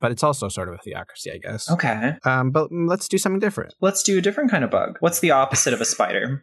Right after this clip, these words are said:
Speaker 1: <laughs> What's the opposite of a spider? That's a real question.
Speaker 2: Yeah.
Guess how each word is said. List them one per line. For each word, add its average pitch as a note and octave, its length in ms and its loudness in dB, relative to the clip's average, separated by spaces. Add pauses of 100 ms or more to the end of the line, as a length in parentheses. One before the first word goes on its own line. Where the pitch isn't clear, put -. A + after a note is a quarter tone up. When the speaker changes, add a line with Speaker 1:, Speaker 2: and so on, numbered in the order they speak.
(120)
Speaker 1:
<laughs> F3+ 120 2
What's C#3+ 240 0
the E3 200 2
opposite A#2+ 540 2
of A2 120 0
a A2 80 2
spider? F#2+ 540 -2
That's G#2 220 0
a A2 100 4
real G#2 360 0
question. - 460 -4
Speaker 2:
Yeah. F#2+ 260 0